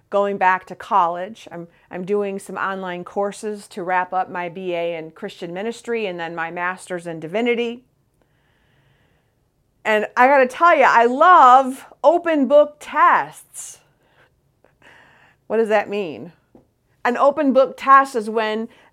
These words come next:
the book gives you all the answers. You get to use the book. And then you have your, your exam and it asks you a question and you get to go to the book and find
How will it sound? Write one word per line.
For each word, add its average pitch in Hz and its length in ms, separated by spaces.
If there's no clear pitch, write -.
the 220 160
book 302 360
gives 285 300
you 285 120
all 269 260
the 240 180
answers. - 760
You 233 120
get 294 160
to 302 100
use 302 280
the 277 100
book. 226 400
And 220 200
then 233 280
you 233 120
have 247 340
your, 202 380
your 202 160
exam 214 720
and 294 180
it 202 180
asks 247 400
you 254 220
a 190 80
question 269 600
and 220 140
you 233 60
get 240 200
to 226 80
go 254 200
to 294 100
the 254 120
book 269 280
and 214 140
find 226 460